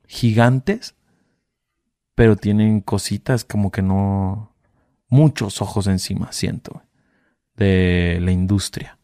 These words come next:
Entonces, si a lo mejor yo saco canciones como las que no tienen papá y se me viene la gente encima, Universal va a decir, "Shh", o sea, va a quedar mal por apoyar eso. S-,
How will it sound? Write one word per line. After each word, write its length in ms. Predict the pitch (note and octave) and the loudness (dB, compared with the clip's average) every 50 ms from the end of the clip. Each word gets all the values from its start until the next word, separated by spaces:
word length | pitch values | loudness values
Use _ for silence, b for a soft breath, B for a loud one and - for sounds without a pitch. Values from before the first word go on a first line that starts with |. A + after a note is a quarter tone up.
| _ _ _ _ _ _ _ _ _ _ _ _ | _ _ _ _ _ _ _ _ _ _ _ _
Entonces, 720 | - F2+ F2 - G2 F#2 F2 - - G2 G2 F#2+ F2+ - - - | -10 -8 -6 -2 -2 -2 -2 -2 0 0 0 0 0 -2 -6 -12
si 160 | - - G2 | -4 -2 0
a 40 | F#2 | 2
lo 80 | F#2+ | 2
mejor 380 | F#2 F#2 F2+ - - G#2 F#2+ F2 | 2 0 0 0 0 -2 0 0
yo 140 | F#2+ G2 F#2+ | 0 -2 -2
saco 300 | - F#2+ F#2+ - - - | -2 -4 -6 -8 -10 -8
canciones 580 | - G2 F#2 F#2 - - G2+ G2 F#2+ F#2+ F#2 | -6 -4 -4 -4 -2 -2 0 0 0 0 -2
como 160 | - G2 G2 | -2 -2 0
las 100 | F#2+ F2+ | 0 -2
que 80 | - - | -2 -2
no 80 | G2 F#2 | -4 -4
tienen 240 | - - G2+ G2 G2 | -2 -2 -2 -2 -2
papá 480 | - - F#2+ - _ - G#2+ G2+ F#2+ B B B B B B B B | 0 -2 -4 -4 _ 2 2 2 2 B B B B B B B B
y 80 | - G2+ | -2 0
se 100 | G#2+ G#2 | 2 4
me 120 | G2+ G2 | 4 4
viene 240 | F#2+ G#2 G#2+ A2 A2+ | 4 4 4 4 4
la 100 | G#2+ G2 | 4 2
gente 280 | G#2 G#2 G2+ - - | 0 -2 -4 -2 -2
encima, 580 | G#2+ G#2 - - C3+ B2+ B2 C3 C3+ C3+ D3+ - _ _ _ _ _ _ _ _ _ _ _ _ _ _ _ _ _ _ _ _ _ _ _ _ _ _ _ _ _ _ _ _ _ _ _ _ _ _ _ _ _ _ _ _ _ - | -2 -2 -2 0 0 2 2 4 2 0 0 -4 _ _ _ _ _ _ _ _ _ _ _ _ _ _ _ _ _ _ _ _ _ _ _ _ _ _ _ _ _ _ _ _ _ _ _ _ _ _ _ _ _ _ _ _ _ -8
Universal 500 | A2 G#2 G2+ G2+ G2+ G2 G2 G#2 G2+ G2 | -4 -2 0 2 2 2 2 0 0 2
va 60 | G2+ G2+ | 2 2
a 20 | |
decir, 460 | G2 F#2+ F#2 G#2 G2+ F#2 F#2 F#2+ - _ _ _ _ _ _ _ _ _ _ _ _ _ _ _ _ _ _ _ _ _ _ | 0 0 0 -2 -2 -4 -4 -8 -12 _ _ _ _ _ _ _ _ _ _ _ _ _ _ _ _ _ _ _ _ _ _
"Shh", 400 | - - - - - - - _ _ _ | -20 -20 -20 -20 -20 -20 -20 _ _ _
o 100 | - G2 | -10 -8
sea, 460 | F#2 - F#2+ F2+ F2+ F2 F#2 G2+ - - - | -6 -4 -4 -2 -2 -4 -4 -8 -10 -8 -8
va 60 | G#2 | -6
a 20 | |
quedar 260 | - - G#2 F#2 F#2 | -2 0 0 2 2
mal 300 | F2+ F#2+ G2 G2 F2+ - _ _ _ _ _ _ _ _ _ _ _ _ | 2 2 2 0 0 -4 _ _ _ _ _ _ _ _ _ _ _ _
por 160 | - G#2 F#2+ | -2 0 0
apoyar 380 | F#2 F2 - F#2 F#2 F#2+ F#2 F#2 | 0 2 2 2 2 4 4 2
eso. 260 | F#2 F2+ - - _ _ _ _ _ _ _ _ _ _ _ _ _ _ _ _ | 0 -2 -4 -10 _ _ _ _ _ _ _ _ _ _ _ _ _ _ _ _
S-, 160 | _ - - | _ -20 -20